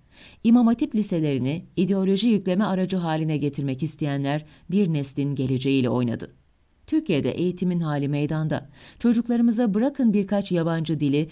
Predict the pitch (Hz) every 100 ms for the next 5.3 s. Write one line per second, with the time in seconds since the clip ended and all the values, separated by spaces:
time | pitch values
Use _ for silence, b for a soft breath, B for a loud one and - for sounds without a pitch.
0 | B B - 185 196 185 180 175 165 208
1 | 160 143 147 151 151 147 135 127 143 139
2 | 135 143 127 117 - - _ B B 156
3 | 156 160 151 160 156 - 156 185 147 147
4 | 139 147 143 135 135 131 131 151 143 127
5 | 113 67